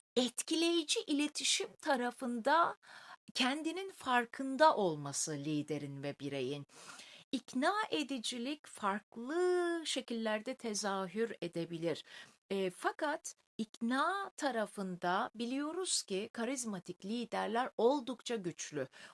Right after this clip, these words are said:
O yüzden burada kelimeleri kullanma becerileri, beden dillerini kullanma becerileri, göz temasını kullanma becerileri, ikna etme aslında konseptinin içinde yer alıyor. Ve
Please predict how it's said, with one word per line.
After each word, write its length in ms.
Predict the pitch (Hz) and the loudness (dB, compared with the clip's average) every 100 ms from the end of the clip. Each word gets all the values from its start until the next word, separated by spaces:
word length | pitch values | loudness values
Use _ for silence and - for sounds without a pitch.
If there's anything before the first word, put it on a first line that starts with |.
| - | -2
O 100 | 269 | -2
yüzden 400 | 311 277 254 240 | 0 -2 -4 -4
burada 300 | 240 233 247 | -6 -6 -6
kelimeleri 640 | - 165 160 156 160 202 | -6 -6 -4 -4 -2 -2
kullanma 720 | - 277 269 277 269 262 269 | -2 -4 0 2 2 0 -4
becerileri, 880 | 269 262 269 269 262 262 262 269 269 269 - - - | -4 -4 -4 -4 -2 -2 0 0 -2 -4 -12 -10 -6
beden 420 | 139 135 165 233 | -2 -2 -2 -2
dillerini 440 | 277 269 269 269 | -2 0 0 -2
kullanma 640 | 277 269 269 269 262 269 | -6 -8 0 0 0 -2
becerileri, 800 | 262 269 269 254 262 262 277 277 262 - - | -4 -6 -6 -4 -2 -2 0 -4 -6 -12 -16
göz 440 | 151 156 175 202 - | -4 2 2 2 0
temasını 600 | 185 277 277 277 269 277 | 0 2 0 0 -2 -8
kullanma 580 | - 277 269 269 269 262 | -8 0 0 2 0 -2
becerileri, 680 | 269 269 269 277 277 285 - | -2 -2 -2 0 0 -2 -4
ikna 460 | 262 - 277 349 349 | -6 -2 0 0 0
etme 880 | 269 - - 233 302 302 269 233 196 - | -2 -2 -2 4 4 4 2 -2 -2 -2
aslında 680 | 185 - 190 180 170 156 - _ | 2 2 0 -2 -2 -2 -6 _
konseptinin 680 | - 240 220 196 - - 285 | -2 0 0 -2 -4 -8 -8
içinde 400 | 302 - - 175 | -6 -4 -4 -2
yer 220 | 160 147 135 | 0 0 -2
alıyor. 340 | 131 87 95 - _ 220 | -4 -6 -8 -10 _ -6
Ve 460 | 226 302 233 269 | 6 6 6 2